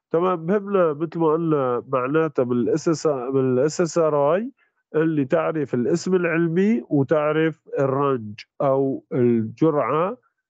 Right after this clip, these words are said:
ال-، ال-، الرنج تبع الجرعة وال-، ال-، الجرعة، آه، آه، بال-، بال-، من شو قد المينيموم وشو قد الماكسيموم بالنسبة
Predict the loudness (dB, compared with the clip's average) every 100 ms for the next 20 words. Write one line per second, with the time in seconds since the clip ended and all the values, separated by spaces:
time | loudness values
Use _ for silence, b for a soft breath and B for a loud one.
0 | -6 -2 0 0 2 2 2 0 -2 -2
1 | 0 2 0 0 0 2 0 0 0 0
2 | -2 0 2 2 0 0 0 0 0 -2
3 | -2 -2 -6 -4 -4 -4 0 2 2 0
4 | -2 -6 b _ _ _ -2 0 2 0
5 | -2 -6 -2 -2 -2 0 0 0 -2 0
6 | 2 2 2 0 -2 -2 -2 0 0 0
7 | -4 -4 2 2 2 2 0 -2 -2 -2
8 | 2 0 2 0 0 -2 -2 -2 -2 -4
9 | -4 -2 0 0 0 2 2